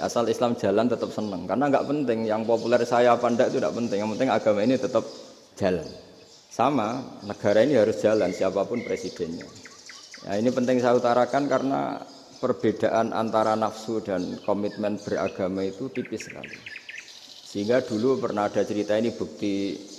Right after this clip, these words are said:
keadilan Rasulullah Shallallahu Alaihi Wasallam. Pernah suatu saat Nabi itu ngaji, ya ngaji seperti ini. Terus ada pemuda dengan cueknya ngelewati masjid yang sedang dipakai Nabi ngaji. Singkat cerita semuanya ngomel ya, bergumam.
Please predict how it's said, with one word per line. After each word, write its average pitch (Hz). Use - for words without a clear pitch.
keadilan 101
Rasulullah 98
Shallallahu 95
Alaihi 92
Wasallam. 85
Pernah 107
suatu 110
saat 101
Nabi 110
itu 120
ngaji, 98
ya 95
ngaji 104
seperti 98
ini. 92
Terus -
ada 113
pemuda 120
dengan 113
cueknya 113
ngelewati 117
masjid 113
yang 113
sedang 113
dipakai 101
Nabi 104
ngaji. 101
Singkat 113
cerita 123
semuanya 131
ngomel 113
ya, -
bergumam. 104